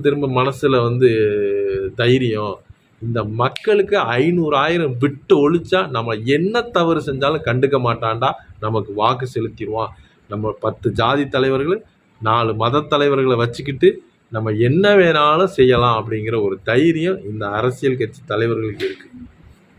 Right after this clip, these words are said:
இங்க வந்து இதுதான் நிதர்சனமான உண்மை. மக்கள் தான் இது உணரணும்.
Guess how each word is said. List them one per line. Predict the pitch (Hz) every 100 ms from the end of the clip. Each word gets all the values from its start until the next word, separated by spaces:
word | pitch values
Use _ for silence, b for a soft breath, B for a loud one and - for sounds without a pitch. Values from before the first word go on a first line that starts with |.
| - - - _ _ _ - - _ - - - _ _ -
இங்க | 107 117
வந்து | 147 170 147 120 - - - - - 110
இதுதான் | 113 123 147 190 135
நிதர்சனமான | 117 120 117 110 107 113 135 107
உண்மை. | 107 113 160 123 101 110
மக்கள் | 120 - 175 165 151
தான் | 170
இது | 139 117 113
உணரணும். | 117 110 95